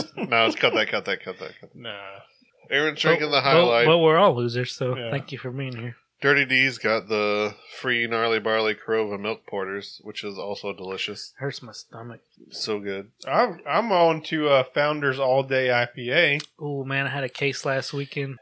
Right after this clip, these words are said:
Speaker 3: The
Speaker 1: It's
Speaker 3: best.
Speaker 1: delicious,
Speaker 3: I love
Speaker 1: though.
Speaker 3: it, dude.
Speaker 1: Yeah,
Speaker 3: It's
Speaker 1: it
Speaker 3: really
Speaker 1: is.
Speaker 3: good. Did I tell you about the other one that they have out now?
Speaker 1: No.
Speaker 3: I think that was, like, the, the last weekend that we didn't have an episode. I bought this, uh, case of, I can't remember what it's called, but it was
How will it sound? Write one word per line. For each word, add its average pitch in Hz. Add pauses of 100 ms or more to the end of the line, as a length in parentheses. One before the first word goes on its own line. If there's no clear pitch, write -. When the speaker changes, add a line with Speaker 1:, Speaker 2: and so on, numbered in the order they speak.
(260)
Speaker 3:
The 175
Speaker 1:
It's 117
Speaker 3:
best. 120
Speaker 1:
delicious, 147
Speaker 3:
I 175
love 156
Speaker 1:
though. -
Speaker 3:
it, -
dude. 127
Speaker 1:
Yeah, 123
Speaker 3:
It's 120
Speaker 1:
it -
Speaker 3:
really 139
Speaker 1:
is. 113
Speaker 3:
good. 120 (220)
Did 214
I 240
tell 262
you 269
about 269
the 185
other 240
one 254
that 233
they 262
have 254
out 262
now? 254 (120)
Speaker 1:
No. 113
Speaker 3:
I 185
think 269
that 240
was, 190
like, 175
the, 135 (260)
the 143
last 139
weekend 156
that 135
we 131
didn't 139
have 135
an 139
episode. 143
I 131
bought 127
this, -
uh, 123 (120)
case -
of, 127 (360)
I -
can't -
remember 180
what 170
it's 160
called, 143
but 131
it 135
was 131